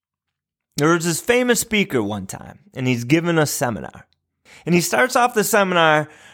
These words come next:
by holding up a fresh, clean, crisp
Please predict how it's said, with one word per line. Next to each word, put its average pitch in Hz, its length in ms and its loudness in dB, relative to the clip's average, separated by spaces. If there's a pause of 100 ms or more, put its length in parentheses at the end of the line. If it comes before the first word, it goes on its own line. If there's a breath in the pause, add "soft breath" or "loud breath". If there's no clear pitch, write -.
(120)
by 117 200 0
holding 151 320 2
up 131 200 2
a 113 120 -12
fresh, 139 520 -4 (120)
clean, 139 640 -4
crisp - 560 -4